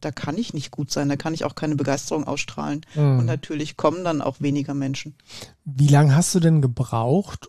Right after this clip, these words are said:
Speaker 2: um zu erkennen, dass dieser Fall eingetreten ist?
Speaker 1: Mm, es war so ein Übergang, ich glaub, von einem Jahr oder anderthalb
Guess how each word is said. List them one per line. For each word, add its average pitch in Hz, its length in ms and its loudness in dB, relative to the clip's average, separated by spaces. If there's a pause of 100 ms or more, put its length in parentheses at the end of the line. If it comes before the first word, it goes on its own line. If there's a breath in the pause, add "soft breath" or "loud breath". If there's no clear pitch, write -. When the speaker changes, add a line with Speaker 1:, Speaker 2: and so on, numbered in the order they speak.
Speaker 2:
um 175 380 6
zu - 160 -6
erkennen, 156 640 2
dass 156 160 2
dieser 156 300 6
Fall 135 240 2
eingetreten 131 640 -4
ist? - 280 -6 (1040)
Speaker 1:
Mm, 165 240 -4
es 160 220 -2
war 165 180 4
so 165 100 -4
ein 160 200 -6
Übergang, 180 520 2
ich 175 140 -12
glaub, 147 200 -2
von 156 180 -4
einem 151 100 2
Jahr 139 260 2
oder 156 180 -6
anderthalb 139 600 -8